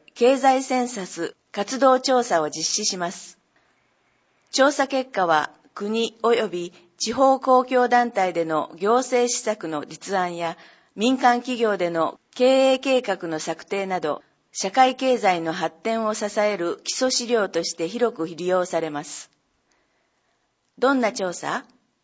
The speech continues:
日本経済の今を知り、未来につなげる。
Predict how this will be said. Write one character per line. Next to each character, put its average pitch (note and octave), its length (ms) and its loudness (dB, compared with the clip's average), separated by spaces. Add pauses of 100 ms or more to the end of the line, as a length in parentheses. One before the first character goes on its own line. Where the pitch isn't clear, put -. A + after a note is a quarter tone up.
(680)
日 G3+ 140 -6
本 A#3+ 260 0
経 A#3+ 260 2
済 F#3 220 0
の E3 240 -2
今 A#3+ 280 2
を F#3+ 80 -2
知 D#3+ 200 -6
り、 D3+ 260 -10 (420)
未 B3 160 0
来 A#3 240 6
に D#3+ 140 -8
つ E3 160 -10
な E3 140 -4
げ E3 140 -4
る。 - 140 -10